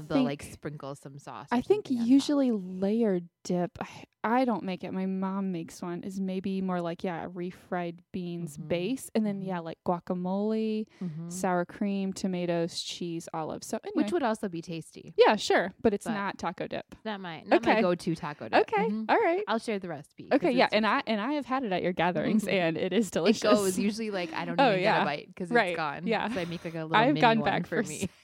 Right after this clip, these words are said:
Speaker 2: s-, <laughs> That's really smart. Don't touch that. It's my taco dip.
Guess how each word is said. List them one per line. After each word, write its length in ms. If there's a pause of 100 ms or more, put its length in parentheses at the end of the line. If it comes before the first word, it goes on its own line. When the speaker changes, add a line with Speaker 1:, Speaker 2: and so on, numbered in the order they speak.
Speaker 2:
s-, 80
<laughs> 380
That's 300
really 200
smart. 680 (800)
Don't 180
touch 200
that. 140
It's 180
my 120
taco 480
dip. 200